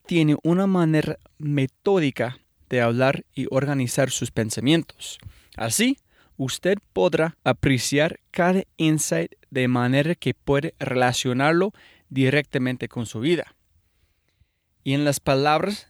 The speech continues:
de Diego Ortiz de un artículo para su blog Emprendiendo Historias, para convier-,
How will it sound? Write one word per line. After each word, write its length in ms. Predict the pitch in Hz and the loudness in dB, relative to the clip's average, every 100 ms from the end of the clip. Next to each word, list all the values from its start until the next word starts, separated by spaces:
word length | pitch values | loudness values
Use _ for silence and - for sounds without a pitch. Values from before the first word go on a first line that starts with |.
| _ | _
de 160 | - 127 | -6 -4
Diego 380 | 120 131 147 185 | 0 2 2 2
Ortiz 500 | 202 - 170 - - | 0 0 0 0 -2
de 80 | 143 | 0
un 120 | 135 | 2
artículo 480 | 131 - 151 170 170 | 0 0 -2 2 0
para 220 | 165 160 | 2 0
su 160 | 156 196 | 2 0
blog 300 | 156 143 165 - | 2 0 -2 -2
Emprendiendo 800 | 139 143 156 156 156 151 147 156 | 0 0 0 0 2 2 2 0
Historias, 920 | 156 - 135 113 101 113 - - - _ _ _ _ _ _ _ _ _ _ - - | -2 0 0 0 -8 -10 -12 -14 -16 _ _ _ _ _ _ _ _ _ _ -20 -12
para 180 | - 147 | -2 0
convier-, 600 | 139 165 151 139 170 170 | 2 2 0 0 2 2